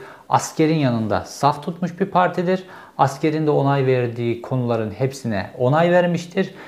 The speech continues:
Ve geçmişten beri bu tip böyle tezkereyle ilgili meseleler, milliyetçilikle ilgili meseleler,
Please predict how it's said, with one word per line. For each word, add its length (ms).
Ve 40
geçmişten 640
beri 240
bu 80
tip 260
böyle 340
tezkereyle 680
ilgili 320
meseleler, 840
milliyetçilikle 840
ilgili 200
meseleler, 720